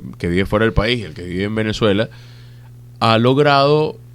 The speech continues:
sentirse reflejado en el esfuerzo de estos deportistas por el tema del esfuerzo, por el tema del trabajo, porque saben que no,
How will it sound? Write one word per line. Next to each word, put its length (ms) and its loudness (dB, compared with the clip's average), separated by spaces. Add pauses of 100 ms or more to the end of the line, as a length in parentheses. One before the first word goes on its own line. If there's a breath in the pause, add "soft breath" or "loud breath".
sentirse 880 -4
reflejado 840 -4
en 60 -8
el 100 -6
esfuerzo 440 -8
de 60 -4
estos 200 -4
deportistas 580 -6
por 160 -8
el 100 -8
tema 220 -4
del 120 0
esfuerzo, 580 0
por 140 -8
el 80 -8
tema 220 -8
del 120 -6
trabajo, 640 0 (300 loud breath)
porque 240 -6
saben 320 2
que 120 0
no, 380 -6